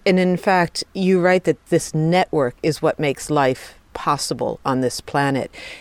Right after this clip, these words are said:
And if we were to go underground, you would see this dense network knitting together plants and trees and trees of different species. So they are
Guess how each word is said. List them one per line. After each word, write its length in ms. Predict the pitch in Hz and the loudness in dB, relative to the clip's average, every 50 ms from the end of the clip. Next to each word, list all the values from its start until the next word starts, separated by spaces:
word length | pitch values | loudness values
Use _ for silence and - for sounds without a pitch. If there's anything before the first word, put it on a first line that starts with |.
| - - | -6 -2
And 140 | 160 156 | 0 0
if 160 | 147 139 - 165 | 0 0 0 0
we 100 | 160 151 | 0 2
were 160 | 139 156 139 | 2 0 0
to 100 | - 143 | 0 0
go 320 | 127 160 156 147 143 139 - | 2 4 4 4 4 2 2
underground, 840 | - 156 160 160 151 147 123 135 156 156 151 151 147 143 139 135 127 - - - - - | 0 0 2 2 0 0 0 0 0 2 2 2 2 0 0 -2 -2 -6 -10 -20 -14 -6
you 160 | - 165 170 165 | -2 0 2 2
would 180 | 156 156 123 | 2 0 0
see 260 | - - - 185 175 | -2 -4 -2 0 0
this 280 | 170 147 156 147 - - - _ _ - 151 151 131 | 2 2 0 0 -2 -6 -14 _ _ -12 -12 -10 -2
dense 400 | - 196 190 190 180 165 - - | 2 2 4 4 2 0 -2 -2
network 560 | 170 165 160 - - 143 151 139 123 - - | 0 0 0 0 0 0 -2 -2 -2 -4 -8
knitting 520 | - 139 151 165 180 202 214 226 190 165 139 | -4 -2 0 2 4 4 4 4 2 0 -2
together 680 | - - 147 - 156 147 160 170 151 139 98 69 - - - - - _ _ _ _ | -2 -6 -2 0 0 0 2 0 0 -2 -2 -2 -6 -10 -16 -20 -20 _ _ _ _
plants 640 | - - - 190 180 202 220 254 151 131 - - - - | -12 -2 0 2 2 2 2 0 -2 -4 -6 -8 -6 -2
and 200 | 170 160 151 - | -2 -2 -2 -2
trees 540 | - - - 208 214 214 208 190 170 143 - - - - - _ - | -4 -4 0 0 2 2 2 2 0 0 -4 -10 -20 -20 -12 _ 0
and 160 | 180 185 - | 0 0 0
trees 320 | - - 240 254 262 - | -2 -2 0 0 2 2
of 100 | 226 175 | 0 0
different 300 | 151 202 180 170 147 123 | 0 -2 -2 -2 -4 -4
species. 880 | - - - - 220 262 330 - - - - - - - - - - - _ _ _ _ _ | -4 -8 -6 -2 0 0 0 0 -2 -8 -8 -10 -12 -14 -14 -16 -16 -18 _ _ _ _ _
So 220 | - - - 175 170 | -8 0 2 2 4
they 240 | 151 - 208 214 | 4 4 4 4
are 400 | - - 175 175 175 175 175 165 | 4 2 2 2 4 2 2 0